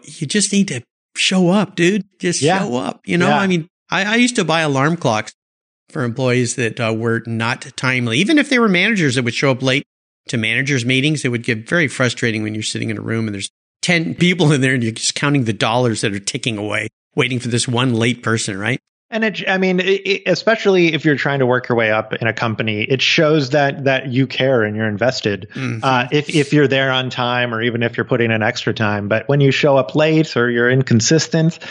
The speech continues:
Speaker 2: it, you know, it, it very clearly communicates that this isn't that important to you. So yeah, as managers, I mean, those are, those are just little flags that I think we pick up so quickly and can probably tell very early on whether this is gonna work out or not.
Speaker 1: You know, I thank my late father for this lesson he taught me in life. He grew up on a farm in Texas where you have to show up,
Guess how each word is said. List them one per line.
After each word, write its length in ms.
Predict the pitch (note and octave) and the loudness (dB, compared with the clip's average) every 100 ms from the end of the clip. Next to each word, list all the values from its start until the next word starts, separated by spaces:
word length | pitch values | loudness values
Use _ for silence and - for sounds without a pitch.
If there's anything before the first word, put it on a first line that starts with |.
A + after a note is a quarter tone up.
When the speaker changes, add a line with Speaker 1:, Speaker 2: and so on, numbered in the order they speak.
| - - | -12 -4
Speaker 2:
it, 60 | E3 | 0
you 160 | F#3 F3+ | 2 2
know, 120 | D#3+ | 2
it, 220 | E3+ F3 | 2 0
it 100 | E3 | 0
very 260 | D3+ F#3 E3+ | 2 4 2
clearly 380 | - D#3+ D3 | 4 4 4
communicates 600 | C#3 C#3 C3+ C3 A#2 A#2 | 4 4 4 2 0 -2
that 200 | C3 A#2+ | -4 -2
this 360 | A#2+ A#2+ A#2 - | -2 -2 -4 -8
isn't 280 | - C#3+ B2 | -2 0 0
that 160 | A#2+ A2+ | -4 -4
important 380 | G#2+ A#2+ B2 C3+ | 0 0 0 2
to 100 | F3+ | 4
you. 260 | F#3 F#3+ F#3+ - - - | 6 6 2 -6 -10 0
So 100 | D#3+ | 2
yeah, 220 | D3+ C3 | 2 2
as 180 | D3 C#3 | 2 2
managers, 600 | D3 D#3 D3 B2 A#2+ A#2+ | 0 0 2 2 2 2
I 60 | |
mean, 120 | A#2 | 0
those 220 | A2+ B2+ B2 | 0 2 2
are, 120 | A2+ | 2
those 200 | D#3+ G3+ | 2 4
are 40 | |
just 140 | D3+ A#2+ | 2 2
little 180 | B2+ | 0
flags 580 | - B2+ A#2 G#2+ G2 - | 0 -2 0 0 -4 -4
that 200 | A#2 G#2 | -2 0
I 80 | A2 | 0
think 200 | A2+ A2 | -2 0
we 120 | A#2 | 0
pick 240 | A#2 G#2 A#2 | 0 -2 0
up 340 | G#2+ - - | -2 -4 -8
so 300 | - E3 D3+ | 0 2 2
quickly 600 | - C#3 - A#2 G#2+ G#2 - - | 2 0 0 -2 -2 -4 -12 -6
and 160 | D#3 C3+ | -2 0
can 160 | C3+ | 0
probably 460 | B2 D3+ D3 B2+ B2 | 0 2 2 2 0
tell 300 | B2+ B2 A#2 | 0 0 2
very 240 | A#2+ A#2+ | 0 0
early 260 | A#2 A#2+ A2+ | 0 0 0
on 220 | A#2 A2 | 0 0
whether 240 | G#2+ G#2+ G#2 | 0 0 0
this 160 | G#2+ | 0
is 80 | G#2+ | 0
gonna 160 | G#2+ G2+ | -2 0
work 200 | G#2 A2 | 0 -2
out 180 | G#2 | -2
or 60 | G2+ | -2
not. 260 | G2+ G#2+ - | -2 -4 -2
Speaker 1:
You 80 | F3 | -2
know, 80 | E3+ | -2
I 80 | |
thank 240 | E3+ C#4+ D4 | -2 -2 0
my 140 | G3+ | 0
late 420 | F3 D#3+ - - | 2 0 -4 -8
father 380 | - C#3+ C#3 C3 | 0 2 2 0
for 180 | A2+ B2 | -2 -4
this 420 | A2 A#2 - - - | 0 0 0 -4 -2
lesson 360 | B2+ A#2+ A#2 | -2 -2 -4
he 140 | G#2+ G#2+ | -8 -8
taught 320 | - A2 - | -4 -4 -4
me 120 | A#2 | -6
in 100 | A2+ | -4
life. 180 | A2 A2 | -4 -4
He 80 | B2+ | -2
grew 160 | D#3+ | 0
up 80 | F3+ | 0
on 100 | F3 | 0
a 60 | C3 | 0
farm 300 | C#3 C3 A2 | 0 0 0
in 60 | |
Texas 500 | F#2+ A#2+ A2+ A2 G2 | -2 -4 -4 -6 -6
where 140 | A#2 B2 | -2 0
you 140 | C3 | 0
have 260 | B2 C#3 - | 0 -2 -4
to 80 | A#2+ | -4
show 320 | - A2 G2 | -2 -2 -4
up, 180 | E2 | -8